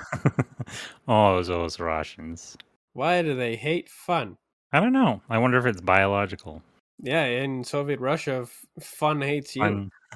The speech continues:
Speaker 1: Fun. <laughs> Okay, let's get into this classroom, shall we?
Speaker 2: Oh, yes, we have to, we get dragged away from our newspaper sword fight and fun.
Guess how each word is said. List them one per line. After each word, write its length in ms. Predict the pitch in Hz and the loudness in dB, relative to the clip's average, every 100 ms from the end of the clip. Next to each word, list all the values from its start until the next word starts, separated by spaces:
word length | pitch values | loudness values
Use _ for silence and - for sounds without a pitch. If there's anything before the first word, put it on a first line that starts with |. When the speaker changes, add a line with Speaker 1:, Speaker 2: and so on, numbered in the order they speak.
| - | -2
Speaker 1:
Fun. 400 | 127 - - 127 | -2 -2 -6 -12
<laughs> 0 | _ _ - 175 - - - _ _ - | _ _ -10 -10 -10 -16 -20 _ _ 2
Okay, 340 | 127 - 117 | 4 6 6
let's 240 | 95 123 - | 6 4 0
get 280 | 123 127 131 | 2 6 6
into 200 | 135 139 | 6 4
this 180 | 131 | 4
classroom, 540 | - 107 107 107 92 85 | 2 4 4 2 -4 -6
shall 260 | 90 90 | -6 -6
we? 240 | 95 113 120 _ _ _ _ | -6 -6 -8 _ _ _ _
Speaker 2:
Oh, 160 | - 185 | 2 2
yes, 440 | 131 156 139 - | 4 2 2 0
we 120 | 151 143 | -2 0
have 200 | 147 143 | 0 0
to, 300 | 151 131 120 | -2 0 -2
we 160 | 117 135 | -4 -4
get 240 | 139 139 | -2 -4
dragged 380 | 139 143 170 185 | -2 2 2 2
away 260 | 170 160 165 | 2 4 2
from 320 | - 170 156 | 2 0 0
our 320 | 151 143 143 | 0 2 0
newspaper 920 | 139 139 135 - 139 135 135 131 120 117 | 0 -2 -2 -4 -6 -4 -4 -4 -6 -12
sword 400 | - - 131 127 | -10 -4 -2 -4
fight 360 | - 127 131 - _ | -4 -2 -2 -4 _
and 260 | 131 123 117 | -8 -8 -8
fun. 520 | - 147 120 113 147 | -4 -2 -2 -4 -10